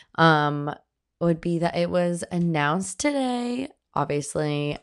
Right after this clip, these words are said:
I have known, and if you watch my Instagram stories, you have known because I've been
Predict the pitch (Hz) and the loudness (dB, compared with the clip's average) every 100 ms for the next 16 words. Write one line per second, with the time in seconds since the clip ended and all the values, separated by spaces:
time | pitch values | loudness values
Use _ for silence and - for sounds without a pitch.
0 | - 143 139 202 208 190 180 175 170 170 | -6 -4 -2 -2 0 2 2 2 0 -2
1 | - 139 131 131 131 131 135 - - 175 | -4 -4 -4 -4 -4 -2 -2 -2 -2 -2
2 | 185 - 175 170 - 175 160 160 156 - | -2 -2 0 0 0 -2 0 -2 -4 -10
3 | - - _ 143 160 202 202 185 185 185 | -20 -20 _ 2 6 6 4 4 4 4
4 | 180 180 165 135 139 139 71 - - - | 4 2 0 0 -2 -2 -4 -6 -10 -12
5 | _ _ _ _ _ _ _ _ _ _ | _ _ _ _ _ _ _ _ _ _
6 | _ _ 147 135 151 135 143 143 - | _ _ 0 0 0 -2 -2 -6 -8